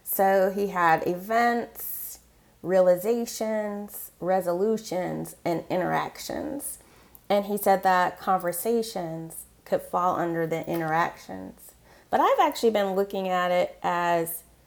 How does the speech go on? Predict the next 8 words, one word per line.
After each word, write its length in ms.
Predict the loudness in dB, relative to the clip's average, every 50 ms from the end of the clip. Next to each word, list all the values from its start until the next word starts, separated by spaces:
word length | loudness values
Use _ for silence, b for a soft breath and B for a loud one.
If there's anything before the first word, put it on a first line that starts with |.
| b b b b b b b b b _ _ _ _ _ _ 4
every 840 | 4 4 4 4 2 0 0 2 2 0 0 0 -2 -2 -2 -4 -8 -12 -20 _ _ _
scene 460 | -10 -6 -4 0 2 2 2 2 2
that 220 | 0 -2 -2 -4 -6
you 100 | -8 -8
have 760 | -4 0 2 4 6 6 6 6 4 2 2 -2 -4 -8 -12 -18 -20 -20 _ _ _ _ _ _ _ _ _ _ _ _ _ _ -2
is 160 | -2 -2 0
a 80 | -2 -4
conversation, 1000 | -2 -2 -2 -2 0 -2 -4 -2 -2 -2 -2 -2 -2 -2 0 0 0 0 -2